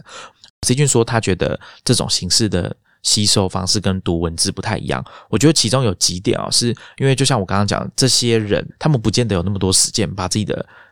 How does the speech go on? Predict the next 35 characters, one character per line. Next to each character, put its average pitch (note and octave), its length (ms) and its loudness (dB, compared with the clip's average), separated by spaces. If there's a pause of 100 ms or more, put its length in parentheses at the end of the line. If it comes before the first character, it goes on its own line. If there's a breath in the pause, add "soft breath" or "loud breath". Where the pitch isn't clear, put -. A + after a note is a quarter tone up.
(140)
思 - 280 0
考 - 340 -4
整 F#2 160 0
理 G2 100 0
成 F2+ 180 -2
文 F2 200 -4
字， F#2+ 320 -4
变 F2+ 140 0
成 - 120 -4
一 F#2 60 0
篇 F#2 320 -2
大 G2 160 -4
家 F#2+ 100 -4
都 F#2 120 -2
可 - 100 -6
以 - 60 -4
读 - 180 -8
的 - 80 -8
文 D2 180 -6
章， F2+ 240 -4 (200 loud breath)
所 C#3+ 160 4
以 C3 80 4
很 G#2 140 -2
多 A2+ 180 4
人 G2 80 2
他 G#2 160 -2
觉 G2 100 -2
得 F2+ 80 0
用 G2+ 240 0
讲 - 180 -4 (140)
的 - 140 -18
会 F#2+ 160 -4
比 - 80 -10
较 F2+ 100 -4
轻 - 180 -4